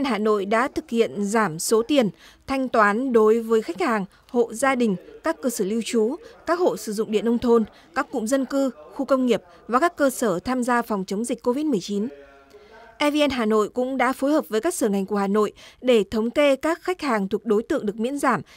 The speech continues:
theo văn bản số hai sáu chín tám của Bộ Công Thương để giảm tiền điện trong các tháng năm, sáu, bảy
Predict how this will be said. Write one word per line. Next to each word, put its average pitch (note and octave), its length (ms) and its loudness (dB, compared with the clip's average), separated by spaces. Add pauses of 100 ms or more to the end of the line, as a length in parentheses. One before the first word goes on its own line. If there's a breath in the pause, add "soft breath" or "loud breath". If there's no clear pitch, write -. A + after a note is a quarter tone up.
(140 loud breath)
theo C#4 220 0
văn C4+ 240 -2
bản G3+ 200 0
số G3 220 -2
hai B3 240 -4
sáu G#3 220 -4
chín G#3+ 200 -8
tám G#3 240 -2
của C#4 120 -6
Bộ G#3 120 0
Công A#3+ 200 -4
Thương B3 240 2 (320 loud breath)
để B3+ 240 6
giảm F#3 240 -2
tiền G3 180 -4
điện G#3 300 0
trong B3+ 180 -2
các D#4 140 -4
tháng A3 380 -2
năm, B3 280 2 (220 soft breath)
sáu, A3 440 -2 (100)
bảy A3 280 0